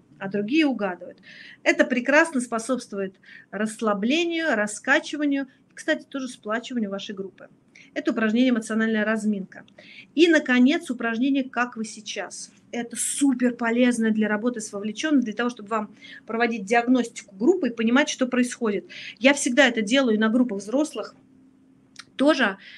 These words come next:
обязательно в начале мероприятия и обязательно в конце. Опять же, вы можете взять вот мою ромашку эмоций, которую я вам показала. Вы её выгружаете через демонстрацию слайдов и просто спрашиваете.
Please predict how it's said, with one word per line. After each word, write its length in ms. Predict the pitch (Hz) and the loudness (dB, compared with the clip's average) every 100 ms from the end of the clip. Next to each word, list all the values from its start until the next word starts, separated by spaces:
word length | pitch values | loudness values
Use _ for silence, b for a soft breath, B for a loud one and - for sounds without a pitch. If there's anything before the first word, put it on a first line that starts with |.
| B B | B B
обязательно 540 | - 214 247 285 262 208 | -4 2 4 4 4 0
в 60 | |
начале 360 | 220 220 294 339 | -2 0 0 0
мероприятия 540 | 269 226 214 196 196 | -2 -6 -6 -6 -6
и 140 | - 262 | -2 0
обязательно 520 | 233 202 226 233 196 | 0 -2 -6 -6 -12
в 80 | - | -12
конце. 420 | 196 - - - _ _ _ B B B | -16 -16 -18 -20 _ _ _ B B B
Опять 300 | 339 320 254 | 2 6 6
же, 60 | 214 | 4
вы 80 | 247 | 4
можете 300 | 254 - 202 | 2 0 -4
взять 300 | 208 196 - | -4 -4 -4
вот 100 | 220 | 0
мою 260 | 220 202 | 2 2
ромашку 440 | 196 202 196 - 208 | 0 -2 -4 -6 -4
эмоций, 340 | 269 359 277 | -4 -2 -6
которую 280 | 214 196 190 | -6 -6 -8
я 60 | |
вам 40 | 196 | -10
показала. 460 | - - - - - _ b b b | -14 -14 -14 -16 -18 _ b b b
Вы 200 | 196 233 | -4 0
её 180 | 220 208 | 0 0
выгружаете 460 | 208 214 220 220 202 | -4 -6 -2 -2 -2
через 220 | 208 196 | -6 -8
демонстрацию 580 | 202 208 208 202 202 196 | -4 -4 -2 -4 -4 -10
слайдов 440 | 226 277 339 320 - _ b b b b - | -4 -2 -2 -4 -8 _ b b b b 0
и 120 | 339 | 2
просто 320 | 339 277 262 | 4 2 0
спрашиваете. 800 | - 220 190 - 190 190 190 185 | -6 -4 -4 -4 -12 -14 -16 -16